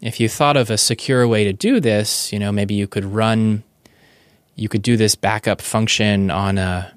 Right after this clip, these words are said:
maybe on a Tails system or something, you know, a la-, a, a one-use, uh, uh, system that,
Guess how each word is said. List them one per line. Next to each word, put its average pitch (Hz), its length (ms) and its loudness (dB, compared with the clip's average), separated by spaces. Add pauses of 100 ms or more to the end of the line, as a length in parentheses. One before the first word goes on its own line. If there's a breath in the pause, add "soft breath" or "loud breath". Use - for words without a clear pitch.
maybe 98 260 -4
on 95 160 0
a 90 100 -4
Tails 110 540 0
system 131 560 -2
or 127 60 -2
something, 131 540 -2 (440 soft breath)
you 104 120 -4
know, 98 160 2
a - 20 2
la-, 101 240 0
a, 101 160 0
a 104 60 0
one-use, 110 800 2
uh, 95 360 -4 (540)
uh, 95 320 -6
system 127 520 0
that, 98 120 -2